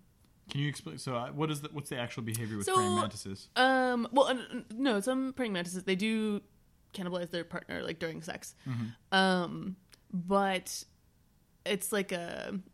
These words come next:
Speaker 2: like, it's like a meal for them, so they have nutrition to, like, lay these eggs or th-, th-, things like that. I think
Speaker 1: Mm-hmm.
Speaker 2: that's one of the theories. Um,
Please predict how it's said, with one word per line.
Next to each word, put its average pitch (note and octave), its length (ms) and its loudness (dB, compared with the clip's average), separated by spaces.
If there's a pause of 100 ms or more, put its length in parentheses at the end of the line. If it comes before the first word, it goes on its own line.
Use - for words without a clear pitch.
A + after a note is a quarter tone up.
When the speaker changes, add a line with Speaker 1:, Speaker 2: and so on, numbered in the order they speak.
(240)
Speaker 2:
like, F#3+ 260 -4
it's F#3+ 160 -4
like F3+ 120 -8
a F3 80 -8
meal C4 380 0
for G#3 140 -4
them, E3 240 -4
so F#3 100 -6
they F3 100 -2
have E3+ 100 -2
nutrition F3 640 -4
to, E3+ 80 -10
like, D#3 200 -8
lay F3+ 100 -6
these E3 200 -8
eggs F#3+ 360 -2
or D#3 80 -10
th-, G#3+ 280 -14
th-, A#3 140 -12
things A#3 180 -6
like D3+ 160 -12
that. - 280 -10
I F#3+ 40 -10
think C#3 120 -4
Speaker 1:
Mm-hmm. A#2+ 60 -2
Speaker 2:
that's - 160 -2
one F#3 100 0
of E3 60 -8
the F3 80 -8
theories. - 400 -8 (220)
Um, E3+ 460 -6